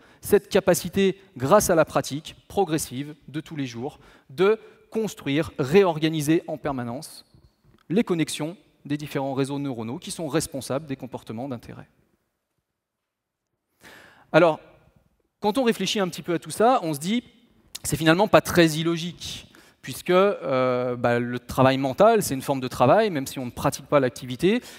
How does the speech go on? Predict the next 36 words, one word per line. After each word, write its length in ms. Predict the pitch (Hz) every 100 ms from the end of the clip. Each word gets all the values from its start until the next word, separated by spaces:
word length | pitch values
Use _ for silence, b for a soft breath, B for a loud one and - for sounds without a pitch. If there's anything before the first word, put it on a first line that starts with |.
| B
il 80 | 123
y 80 | 127
a 180 | 160
des 480 | 165 120 120 117 113
informations 640 | 135 143 131 123 160 202 220
qui 140 | 139
vont 160 | 123 151
permettre 400 | 143 131 139 -
au 60 | 131
cerveau, 420 | - 110 123 214 b b b -
euh, 280 | 123 117 117 120
bah, 400 | 123 127 120 123
de, 320 | 117 113 113 123 - - - - - _
de 80 | 117
renforcer 400 | 139 165 147 147
des 80 | 131
programmes 240 | 131 127
moteurs 420 | 127 120 190 220
ou 60 | 156
au 60 | -
contraire 380 | 117 - 202
de 80 | 180
les 100 | 147
modifier. 440 | 139 127 123 - - B B B B
Et 60 | 151
puis 100 | 285
au 60 | 302
bout 80 |
de 60 | 233
quelques 340 | 220 - 220
années, 180 | 185 185
avoir 220 | 262 160
travaillé 480 | 139 160 156 165 185
sur 320 | 185 - 147
ce 440 | - - 127 117 117
domaine-là, 480 | 135 151 127 160 -